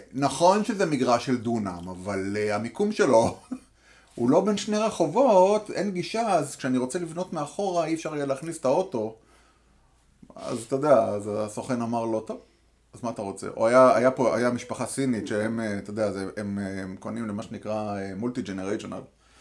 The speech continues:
הם באים עם הסבא והסבתא וכל הדברים האלה, אז הטענה שלו היה שהשני חדרים, אה, ב-, ב-, בבייסמנט שיש לנו,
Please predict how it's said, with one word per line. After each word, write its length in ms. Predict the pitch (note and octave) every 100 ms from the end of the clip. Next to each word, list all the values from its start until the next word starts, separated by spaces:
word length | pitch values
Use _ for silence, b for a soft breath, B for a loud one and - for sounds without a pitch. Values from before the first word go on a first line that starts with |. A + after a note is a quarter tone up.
| b -
הם 140 | G#2
באים 260 | G#2 G#2+ G#2+
עם 140 | G2+
הסבא 440 | F#2 E2+ - D3+ C3
והסבתא 540 | F#2+ F2+ C#3+ C#3 -
וכל 200 | - A2+
הדברים 340 | A2 G#2+ A2 A#2
האלה, 260 | D#3 D#3+
אז 220 | A2 A2 B2+ B B -
הטענה 380 | - A#2+ C3+
שלו 240 | D3 D3 C3
היה 180 | C#3 C3+
שהשני 400 | A2 G#2+ B2+ B2+
חדרים, 480 | B2+ A2+ B2+ B2+
אה, 100 | A#2 G#2+ G2+
ב-, 340 | G#2 A2 G#2+ G2
ב-, 680 | G#2 G#2 G#2 G2+ G#2 G#2 G#2 - _ _ _ _ _
בבייסמנט 520 | G2+ G2 D#3+ - A2+
שיש 260 | - F#2 F2+
לנו, 280 | G2 G2+